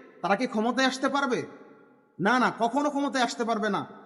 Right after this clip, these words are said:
আল্লাহ নবী সাল্লাল্লাহু আলাইহি ওয়াসাল্লামকে আল্লাহ তাআলা সুস্পষ্ট ভাষায় বলে দিয়েছে যে, "ওয়ালান তারদু আনকাল ইয়াহুদু ওয়ালান নাসারা হাত্তা তাত্তাবিআ মিল্লাতাহুম", যে ইহুদি, নাসারা, খ্রিস্টান, পদ্দলিকরা, এরা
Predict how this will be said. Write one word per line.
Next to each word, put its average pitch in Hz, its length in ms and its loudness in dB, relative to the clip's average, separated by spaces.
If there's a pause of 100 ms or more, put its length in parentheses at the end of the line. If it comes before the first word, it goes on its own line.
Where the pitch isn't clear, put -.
(140)
আল্লাহ 233 260 2
নবী 262 200 0
সাল্লাল্লাহু 254 680 0
আলাইহি 254 340 0
ওয়াসাল্লামকে 247 920 0
আল্লাহ 240 400 0
তাআলা 233 460 2 (220)
সুস্পষ্ট 233 440 -2
ভাষায় 202 340 0
বলে 190 160 0
দিয়েছে 175 760 -4
যে, 170 60 0
"ওয়ালান 226 300 2
তারদু 233 300 0
আনকাল 233 420 2
ইয়াহুদু 220 380 0
ওয়ালান 233 260 2
নাসারা 208 540 0 (300)
হাত্তা 262 480 2
তাত্তাবিআ 226 560 0
মিল্লাতাহুম", 190 680 -2 (640)
যে 185 120 0
ইহুদি, 233 380 2
নাসারা, 262 380 2
খ্রিস্টান, 247 560 0
পদ্দলিকরা, 247 680 0 (800)
এরা 185 460 2